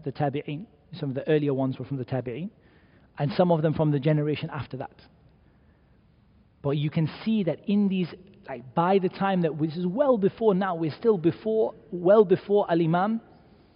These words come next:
yani Al-Imam, uh, Muslim or Al-Imam Al-Bukhari, because they did not narrate directly from these individuals.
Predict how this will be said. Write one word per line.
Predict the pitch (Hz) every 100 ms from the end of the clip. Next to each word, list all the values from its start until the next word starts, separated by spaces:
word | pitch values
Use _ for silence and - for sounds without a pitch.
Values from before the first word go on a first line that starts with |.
| _ - _ -
yani | 135 147 170
Al-Imam, | 156 160 165 151 139
uh, | 135 135 135 151
Muslim | 139 165 123 175 165 156
or | 147
Al-Imam | 147 147 160 156
Al-Bukhari, | 139 139 170 165 160 190 - - _ _ _ _ _ _ _ _ _ _ _ _ _ _ _ _ _ _ _ _
because | - 139 -
they | 175
did | 214
not | 247 202
narrate | 208 214 -
directly | 175 196 190 - 180
from | 165 160
these | 165 151
individuals. | 151 139 147 - -